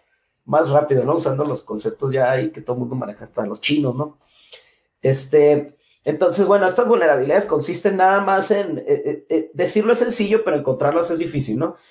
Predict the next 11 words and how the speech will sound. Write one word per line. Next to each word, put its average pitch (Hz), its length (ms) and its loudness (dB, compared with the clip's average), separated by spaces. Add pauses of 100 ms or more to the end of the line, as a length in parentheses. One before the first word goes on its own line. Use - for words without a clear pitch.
(240)
Es, 160 260 2
es 156 140 2
básicamente 185 960 2 (300)
encontrar 156 680 4
una, 190 500 2
un, 160 220 -4
una 175 320 0
parte 180 340 2
de 185 120 4
un 156 200 -4
programa 185 760 0